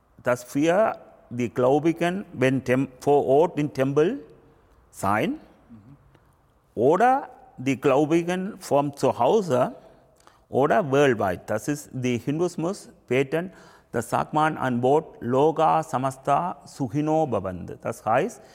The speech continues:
Speaker 1: dieser Universal gehört das für alle Menschen, alle Tiere, alle Bäume, alles, was gibt es im Leben, alles. Deswegen, wir haben Priester eine Aufgabe, alle müssen gut leben.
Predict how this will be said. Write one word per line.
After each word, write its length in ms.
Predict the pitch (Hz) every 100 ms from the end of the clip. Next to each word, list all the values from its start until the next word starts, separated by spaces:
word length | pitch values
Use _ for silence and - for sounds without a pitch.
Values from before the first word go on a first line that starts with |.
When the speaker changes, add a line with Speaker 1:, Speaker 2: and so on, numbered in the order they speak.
| - -
Speaker 1:
dieser 320 | 135 127 82
Universal 760 | 135 160 151 143 139 147 160 170
gehört 520 | 120 113 139 202 -
das 160 | 143 -
für 240 | - 151
alle 280 | 160 180 190
Menschen, 520 | 151 113 104 - 78 - _ _ -
alle 360 | - 131 190 196
Tiere, 480 | 160 135 101 92 -
alle 280 | 127 175 180
Bäume, 440 | 131 135 107 90
alles, 360 | - 165 156 123
was 200 | 127 135
gibt 200 | 147 123
es 120 | 139
im 80 | 127
Leben, 500 | 117 123 147 185 226 - - -
alles. 520 | 123 131 90 - - - _ _ _ _ _
Deswegen, 640 | 110 107 147 165 196 180 139
wir 340 | 165 180 156
haben 420 | 151 156 160 170 -
Priester 640 | 143 151 160 175 175 208 127
eine 180 | 131
Aufgabe, 680 | 117 147 - 147 123 120 151 254 - - - - _
alle 320 | - 170 226
müssen 500 | 208 170 - 196 214
gut 220 | 170 180 156
leben. 440 | 156 147 95